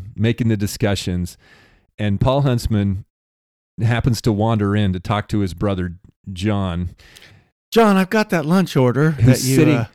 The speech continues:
Speaker 1: who's
Speaker 2: put in."
Speaker 1: sitting, who's sitting on a
Speaker 2: <laughs>
Speaker 1: bench off to the side of the table that everybody's around.
Speaker 2: <laughs>
Speaker 1: Okay, r-, remember the movie Spectre, James Bond, where they're in this m-, big meeting in Rome and it's dark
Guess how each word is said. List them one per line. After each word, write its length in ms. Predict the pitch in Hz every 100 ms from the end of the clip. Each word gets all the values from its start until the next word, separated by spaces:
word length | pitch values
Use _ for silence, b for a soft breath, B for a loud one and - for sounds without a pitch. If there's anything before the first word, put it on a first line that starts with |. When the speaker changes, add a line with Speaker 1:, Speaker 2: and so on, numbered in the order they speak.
| -
Speaker 1:
who's 120 | 143
Speaker 2:
put 80 | 139
in." 140 | 147
Speaker 1:
sitting, 460 | 170 165 160 127 - 117
who's 180 | 123 -
sitting 360 | - 160 156
on 80 | 127
a 60 | 110
Speaker 2:
<laughs> 140 | 127
Speaker 1:
bench 260 | 117 110 - _ _ _ b b b
off 220 | 147 160
to 80 | -
the 120 | 123
side 460 | - - 131 127 110
of 160 | 98
the 80 | 101
table 460 | - 139 123 87 85
that 140 | 87
everybody's 460 | 90 90 90 92 -
around. 320 | 95 90 -
Speaker 2:
<laughs> 20 |
Speaker 1:
Okay, 240 | - - 104
r-, 40 | 90 - - -
remember 640 | - - 123 123 127 139
the 80 | 120
movie 340 | 107 117 113 104
Spectre, 720 | - - - 120 - 127 127 b b b b b b b
James 320 | - 113 117
Bond, 480 | 101 104 104 107 104 _ _ _ -
where 220 | 110 107
they're 100 | 101
in 120 | 101
this 180 | 98 95 107
m-, 100 | 101
big 280 | 85 117
meeting 300 | 107 113 110
in 160 | 104 95
Rome 300 | 95 101 104
and 80 | 92
it's 160 | -
dark 480 | 95 104 98 101 -